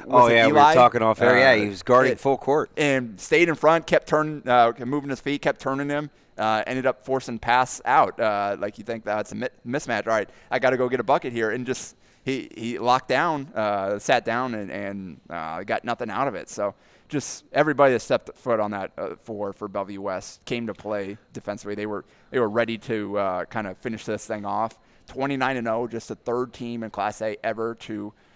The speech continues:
Speaker 1: uh, go undefeated, joining Millard South from, from back in the eighties and, uh,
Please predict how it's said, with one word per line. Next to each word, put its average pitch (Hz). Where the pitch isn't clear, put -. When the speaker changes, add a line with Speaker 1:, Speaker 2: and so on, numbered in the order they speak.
Speaker 1:
uh, 98
go 110
undefeated, 120
joining 107
Millard 113
South 113
from, 107
from 113
back 107
in 113
the 104
eighties 110
and, 101
uh, 92